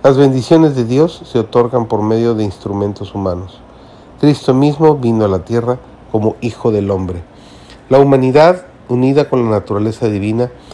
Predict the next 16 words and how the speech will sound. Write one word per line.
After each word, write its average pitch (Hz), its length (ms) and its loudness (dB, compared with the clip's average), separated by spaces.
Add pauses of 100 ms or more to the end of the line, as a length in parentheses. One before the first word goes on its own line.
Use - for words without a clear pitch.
(320)
debe 147 160 6
relacionarse 123 760 0
con 113 160 0
la 104 80 2
humanidad. 95 500 -4 (800)
La 139 120 4
Iglesia 156 400 4
de 120 120 -2
Cristo, 165 680 -2
cada 131 200 2
individuo 123 600 -2
que 107 120 -6
sea 117 360 -2
discípulo 110 580 -6
del 98 160 -4
Maestro, 110 480 -4